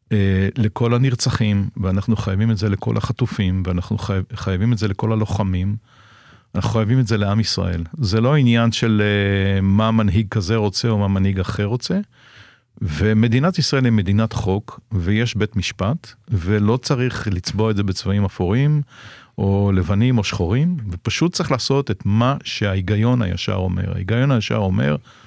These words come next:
בדרך כלל זו הייתה התגובה הטבעית, המיידית,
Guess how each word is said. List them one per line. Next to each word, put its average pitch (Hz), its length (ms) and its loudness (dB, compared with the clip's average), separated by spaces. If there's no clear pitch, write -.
בדרך 139 260 2
כלל 151 140 2
זו 101 120 2
הייתה 127 200 0
התגובה 113 500 0
הטבעית, 120 640 0
המיידית, 107 600 2